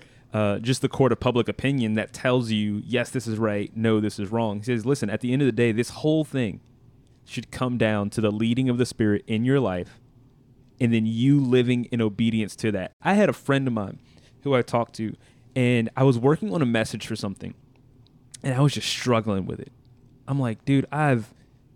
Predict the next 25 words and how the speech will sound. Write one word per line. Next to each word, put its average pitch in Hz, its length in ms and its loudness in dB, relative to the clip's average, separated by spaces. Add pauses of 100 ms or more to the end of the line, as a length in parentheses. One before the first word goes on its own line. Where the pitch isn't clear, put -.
(580)
I've 127 260 -2
prayed 160 300 2
about 143 300 0
this. 139 360 0 (100)
I'm, 123 280 -2
like, 92 280 -6
struggling 151 560 0
trying 135 260 0
to 123 60 2
get, 117 240 -2
like, 107 200 -4
my 101 140 -8
head 131 220 0
around 113 280 2
this 104 140 -4
passage, 117 540 -4 (140)
but 120 100 2
I 110 100 -4
know 131 280 2
I 127 80 -2
have 110 260 -8 (140)
to - 80 -18
teach 123 300 -4
on 113 160 0
it. 107 160 -6